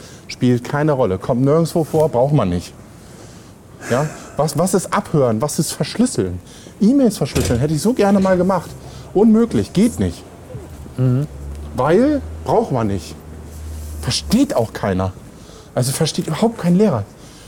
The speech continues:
Speaker 1: Verschlüsselte Mails. Wir, alle Lehrer speichern alles immer auf U-S-B-Sticks. Wie
Speaker 2: Aha.
Speaker 1: bescheuert. Die haben dann so einen Ring von U-S-B-Sticks.
Speaker 2: <laughs>
Speaker 1: Da ist
Speaker 2: Ernsthaft?
Speaker 1: dann alles drauf.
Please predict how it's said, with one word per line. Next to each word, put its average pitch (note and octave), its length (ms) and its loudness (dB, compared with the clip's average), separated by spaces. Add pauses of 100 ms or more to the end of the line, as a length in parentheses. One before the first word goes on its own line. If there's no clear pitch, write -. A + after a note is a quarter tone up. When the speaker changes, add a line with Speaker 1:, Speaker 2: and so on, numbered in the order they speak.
(140)
Speaker 1:
Verschlüsselte F#3+ 500 2
Mails. E3 180 2 (240)
Wir, F3+ 200 4 (640)
alle C4+ 420 4
Lehrer A3 360 4
speichern F#3+ 520 0
alles G#3+ 300 4
immer F#3 100 0
auf - 100 -8
U-S-B-Sticks. G#3 720 0 (880)
Wie B3 60 4
Speaker 2:
Aha. D4+ 120 4
Speaker 1:
bescheuert. A#3 380 4
Die D3 40 4
haben C3+ 80 2
dann D#3 100 2
so D#3+ 80 2
einen D#3 100 4
Ring C#4 340 4
von G3+ 220 0
U-S-B-Sticks. G3 680 0
Speaker 2:
<laughs> - 40 -20 (380)
Speaker 1:
Da - 80 0
ist - 40 0
Speaker 2:
Ernsthaft? F3 220 4
Speaker 1:
dann G3+ 120 0 (140)
alles D4+ 160 2
drauf. G3+ 320 0